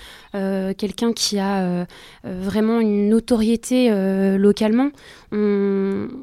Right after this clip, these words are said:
Sa méthode est notamment, euh, assez, euh, appréciée, c'est-à-dire que c'est quelqu'un qui est vraiment dans le tutoiement, il connaît tout le monde à la flèche, il est, euh, euh,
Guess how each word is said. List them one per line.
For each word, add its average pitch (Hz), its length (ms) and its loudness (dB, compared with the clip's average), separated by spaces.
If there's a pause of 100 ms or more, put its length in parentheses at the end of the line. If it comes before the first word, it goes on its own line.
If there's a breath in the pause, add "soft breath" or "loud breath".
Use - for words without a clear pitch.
(160)
Sa - 220 -2
méthode 254 400 2
est 202 240 0
notamment, 214 540 -2
euh, 190 420 -4 (400 loud breath)
assez, 208 560 -4
euh, 190 520 -2
appréciée, 226 440 -2
c'est-à-dire 214 300 -2
que - 40 -8
c'est 220 80 0
quelqu'un 220 300 -2
qui 214 260 -6
est 220 80 0
vraiment 208 260 0
dans 208 80 0
le 190 160 0
tutoiement, 220 680 -4 (360 loud breath)
il 220 120 -10
connaît 220 400 2
tout - 220 -4
le 208 40 -2
monde 208 140 0
à 190 80 0
la 185 100 -2
flèche, - 380 -4 (400 loud breath)
il 202 220 -2
est, 214 240 4
euh, 185 420 -2 (400 loud breath)
euh, 214 200 -10